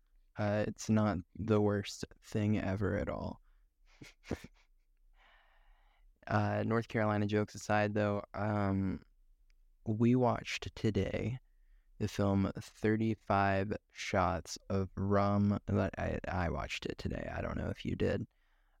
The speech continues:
Um, this is a really interesting movie, uh, as are most movies. <laughs> Um, actually, I don't even know if that's true. I don't even know if what I just said is true. I don't know if most movies are interesting.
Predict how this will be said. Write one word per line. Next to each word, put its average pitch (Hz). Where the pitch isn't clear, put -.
Um, 101
this -
is 117
a 113
really 120
interesting 113
movie, 113
uh, 104
as 104
are 98
most 104
movies. 101
<laughs> -
Um, 92
actually, 185
I -
don't 170
even 143
know 107
if 107
that's -
true. 104
I 110
don't 120
even 107
know 101
if 98
what 101
I 98
just 101
said 104
is 104
true. -
I 107
don't 127
know 123
if 110
most 117
movies 113
are 107
interesting. -